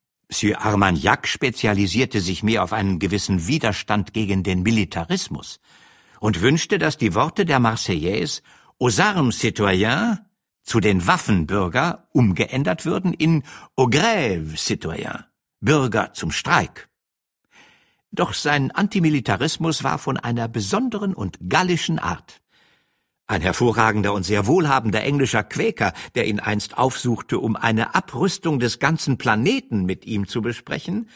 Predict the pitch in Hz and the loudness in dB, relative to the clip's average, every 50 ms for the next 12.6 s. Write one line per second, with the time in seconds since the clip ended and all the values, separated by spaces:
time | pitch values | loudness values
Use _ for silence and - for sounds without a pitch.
0 | - - _ _ _ _ _ _ _ _ _ - - 87 98 101 95 87 92 87 | -20 -20 _ _ _ _ _ _ _ _ _ -12 -4 0 0 2 2 2 0 -2
1 | - - 90 101 120 139 135 104 - - - 101 92 - - 98 101 127 - - | -2 -2 0 0 2 2 2 0 -2 -2 -4 -4 -4 -2 0 0 0 0 0 -4
2 | - - - - - - 113 95 - - - 120 120 120 120 113 110 113 156 190 | -10 -10 -12 -12 -4 -4 -4 -4 -2 -2 0 2 2 2 2 2 0 0 -2 -4
3 | - - - - - 135 120 113 - - - 135 139 151 180 196 - - - - | -4 -6 -6 -4 0 0 0 0 0 -2 0 0 0 0 0 -4 -8 -14 -20 -18
4 | - - - - 131 135 - - - - - - - - 101 95 82 - - - | -18 -16 -8 -2 -2 0 0 -2 -6 -6 -6 -6 -4 -2 -2 -2 -2 -4 -2 -2
5 | 110 95 - - 107 104 - - 131 120 135 143 - 180 175 156 - - - - | -2 0 0 0 -2 -2 0 0 2 2 2 4 4 2 2 2 -2 -12 -20 -20
6 | _ _ - - 175 147 110 143 139 123 92 - 120 113 107 101 - - 170 170 | _ _ -6 -2 -2 0 2 2 2 2 4 4 4 4 4 0 0 -2 -2 0
7 | - - 175 185 165 156 151 165 127 - - 127 117 131 190 220 247 247 117 104 | 0 0 0 2 0 2 0 0 -2 0 0 0 2 2 2 2 2 2 0 0
8 | 98 - - - - - - 98 90 - - - - _ - - - _ _ _ | -2 -4 -6 -10 -10 -8 -8 -8 -8 -8 -12 -14 -14 _ -20 -20 -20 _ _ _
9 | _ _ _ _ _ _ _ _ _ _ _ _ _ _ _ _ _ _ _ _ | _ _ _ _ _ _ _ _ _ _ _ _ _ _ _ _ _ _ _ _
10 | _ - 85 80 85 - - 139 - - - 226 196 - - 110 117 110 117 - | _ -8 -6 -6 -6 -2 -2 -2 -2 -2 -6 -6 -6 -4 -4 -4 -2 -2 -4 -4
11 | - 190 - - - 180 151 220 240 226 - 226 180 147 147 151 147 - - 135 | -4 -6 -8 -8 -8 -6 -4 -4 -4 -2 -4 -4 -2 -2 -2 -2 -2 -2 -4 -6
12 | 123 - - 135 110 - - - - - - | -4 -2 0 0 0 0 -2 -8 -12 -12 -12